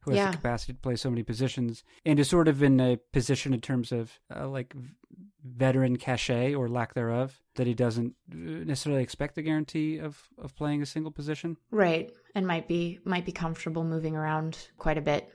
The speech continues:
Speaker 1: Right. You're kinda like, as the manager, you're like, "Well, we're kinda, we're doing you a favor. You've never played in the major leagues before.
Speaker 2: Right.
Speaker 1: So yeah, you can st-, you can stay here, but you have to, <laughs> you have to play all these positions."
Speaker 2: Yeah, I, I often wonder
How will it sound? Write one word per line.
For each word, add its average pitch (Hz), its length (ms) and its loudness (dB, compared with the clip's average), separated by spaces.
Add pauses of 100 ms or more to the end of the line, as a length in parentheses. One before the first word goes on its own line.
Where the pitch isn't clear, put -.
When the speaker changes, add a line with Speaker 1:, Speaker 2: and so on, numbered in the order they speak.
(160)
Speaker 1:
Right. 165 380 10
You're 170 120 6
kinda 185 240 8
like, 143 260 8
as 139 180 4
the 147 80 2
manager, 151 360 6
you're 139 100 6
like, 127 180 4
"Well, 151 100 4
we're 185 140 4
kinda, 170 240 2
we're 151 160 2
doing 139 320 4
you 143 240 4
a 120 60 0
favor. 127 500 -2
You've 131 160 0
never 131 180 0
played 123 220 0
in 120 60 0
the 113 60 0
major 123 220 0
leagues 131 220 -4
before. 117 400 -8
Speaker 2:
Right. 170 220 4
Speaker 1:
So 135 80 2
yeah, 127 180 2
you 127 240 0
can 131 140 0
st-, - 340 -10
you 139 140 0
can 139 100 2
stay 156 300 2
here, 123 480 -4
but 135 100 2
you 135 140 8
have 131 220 6
to, - 60 -4 (120)
<laughs> - 100 -16
you 139 140 -2
have 135 160 0
to 131 80 -6
play 120 180 0
all 120 140 0
these 117 160 -6
positions." 123 580 -8 (840)
Speaker 2:
Yeah, 220 200 10
I, 202 420 8
I 233 140 2
often 202 320 -4
wonder 190 560 0